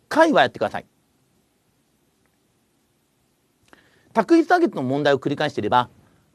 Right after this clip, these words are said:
核になる知識や応用論点は十分マスターできます。ですが、実際の本試験ではそこから外れる問題ってやっぱりあるんですよ。この中にはね、もう絶対解けなくていいってものもあれば、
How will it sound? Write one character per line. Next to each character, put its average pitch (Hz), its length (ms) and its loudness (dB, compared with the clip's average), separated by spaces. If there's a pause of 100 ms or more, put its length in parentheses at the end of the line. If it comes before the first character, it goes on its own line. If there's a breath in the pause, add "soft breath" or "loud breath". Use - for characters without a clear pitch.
(200)
核 302 340 0
に 285 60 2
な 180 100 2
る 123 60 -4
知 151 100 -14
識 - 220 -10
や 135 240 0 (280)
応 226 260 4
用 254 160 4
論 247 200 0
点 113 200 -2
は 143 300 0
十 190 320 0
分 202 240 0
マ 139 120 -2
ス - 40 -14
タ 135 100 -2
ー - 40 -2
で 87 80 -12
き 85 60 -14
ま 87 100 -10
す。 - 140 -20 (1000)
で 196 80 6
す 156 100 -8
が、 160 180 2 (720)
実 156 100 -4
際 233 140 -2
の 220 60 -2
本 233 140 -2
試 - 60 -20
験 - 120 -2
で 123 80 0
は 135 180 2 (160)
そ 214 120 -2
こ 208 80 -6
か 339 120 -6
ら 302 120 -6
外 185 300 -8
れ 269 120 0
る 302 80 -4
問 240 180 -2
題 226 120 -2
っ - 20 -18
て 190 240 -10 (220)
や 208 100 -4
っ 214 60 -8
ぱ - 80 -4
り - 80 -6
あ 185 80 -8
る 165 80 -6
ん 110 40 -10
で 90 60 -14
す - 60 -20
よ。 - 80 -18 (1800)
こ 269 80 -2
の 311 40 2
中 320 120 4
に 180 80 -2
は 101 60 -8
ね、 104 100 -12 (180)
も 160 100 -4
う - 20 -2
絶 147 180 -2
対 - 160 0
解 240 120 -6
け 339 40 0
な 330 100 -2
く - 80 -16
て 220 80 -4
い 208 40 0
い - 20 -6
っ - 40 -6
て - 80 -8
も 131 60 -6
の 127 80 -6
も 120 60 -4
あ - 20 -4
れ 107 80 -4
ば、 113 220 2